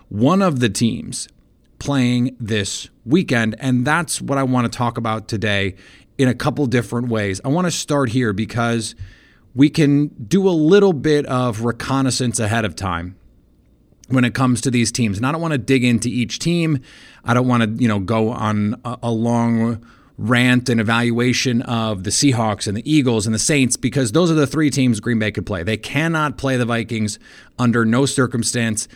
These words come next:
short of the forty-niners forfeiting the playoffs, can they play the Vikings, because the Vikings are the six. And San Francisco is going to play the lowest seed in round two.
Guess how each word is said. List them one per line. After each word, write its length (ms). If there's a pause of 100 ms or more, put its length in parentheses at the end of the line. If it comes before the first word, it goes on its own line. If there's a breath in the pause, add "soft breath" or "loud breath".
(160 loud breath)
short 340
of 280
the 100
forty-niners 880 (260)
forfeiting 600
the 100
playoffs, 800 (440 loud breath)
can 200
they 120
play 220
the 80
Vikings, 380
because 380
the 80
Vikings 440 (140)
are 420 (160)
the 80
six. 600 (640 soft breath)
And 540 (240)
San 220
Francisco 480
is 80
going 320
to 80
play 320
the 80
lowest 580
seed 640 (120)
in 140
round 460
two. 280